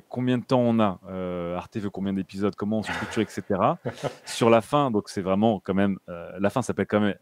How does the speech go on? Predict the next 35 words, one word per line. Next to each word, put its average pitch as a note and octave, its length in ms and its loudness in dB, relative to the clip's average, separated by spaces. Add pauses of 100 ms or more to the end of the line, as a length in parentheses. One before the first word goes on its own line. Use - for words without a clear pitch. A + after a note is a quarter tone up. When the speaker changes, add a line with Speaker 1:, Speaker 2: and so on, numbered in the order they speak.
Speaker 1:
l'Apocalypse, A2 640 0
euh, F#2+ 220 -2
Empire, D3 500 -2 (560)
euh, F#2+ 840 2
avec F#2 180 -4
un F2+ 60 -4
jeu F2+ 100 -4
de G2 60 -2
mots G2+ 100 2
dessus, F#2 380 -4
bien F#2 200 -6
sûr. D3 440 -4 (100)
Et, D#3 420 2
euh, G#2 380 0
il G2+ 380 -8
y G#2+ 80 -6
a - 20 -4
un A#2 60 -6
côté, F#3 320 -4
euh, G2 600 -4
alors C3+ 140 -2
que - 80 -16
t-, - 160 -16
ça A#2 140 -6
porte B2 160 -8
aussi G#2+ 180 -14
beaucoup G2+ 180 -14
la, F#2+ 120 -2
la F#2 120 -4
parole G2 300 -4 (1000)
hypothétique G#2+ 460 -10
de, F2 320 -6 (160)
de, E2+ 140 -16
de F2 120 -12
Nakamoto, F#2+ 560 -4